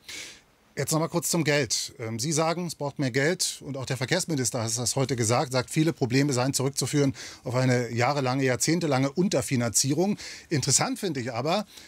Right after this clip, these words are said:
dass im, äh, der, die Ampel für, äh, den Haushalt zweitausendzweiundzwanzig, also für dieses Jahr,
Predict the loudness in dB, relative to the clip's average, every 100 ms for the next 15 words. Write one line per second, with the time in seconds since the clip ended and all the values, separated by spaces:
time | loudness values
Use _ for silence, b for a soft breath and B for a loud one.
0 | B 2 4 2 0 -4 -12 -2 2 2
1 | 2 -4 -10 -4 -2 0 -2 -8 -6 -2
2 | 0 2 2 2 -2 -6 -2 2 2 2
3 | -2 B B -6 0 0 0 0 0 0
4 | 0 0 0 0 -2 -2 -4 0 0 0
5 | 0 -2 -2 0 0 0 0 0 0 0
6 | -2 0 0 0 2 2 0